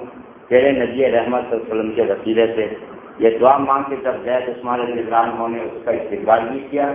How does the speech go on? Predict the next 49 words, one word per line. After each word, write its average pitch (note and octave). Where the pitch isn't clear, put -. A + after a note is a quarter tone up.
اور A#2
اس -
کا C#3
احترام A#2+
بھی C3+
کیا C#3
اور B2
اس A#2
کی A#2+
ضرورت G#2+
بھی -
پوری G2+
کر -
دی۔ F#2+
تو A2
یہ A#2+
دو C#3
واقعے A2+
ہیں G#2+
علیحدہ G#2+
علیحدہ۔ F#2+
اس B2+
سے A#2+
دو D3
باتیں C3+
معلوم A#2
ہوئیں۔ A#2+
ایک B2+
بات C3
یہ C3+
معلوم B2+
ہوئی D#3
کہ C3+
حضرت C3+
کی C3+
زندگی B2+
میں E3
بھی D#3+
حضرت C3+
کا C3+
واسطہ C3
دینا B2
جائز B2+
اور A#2
حضرت B2+
کی A#2+
وفات A#2
کے G#2
بعد A#2+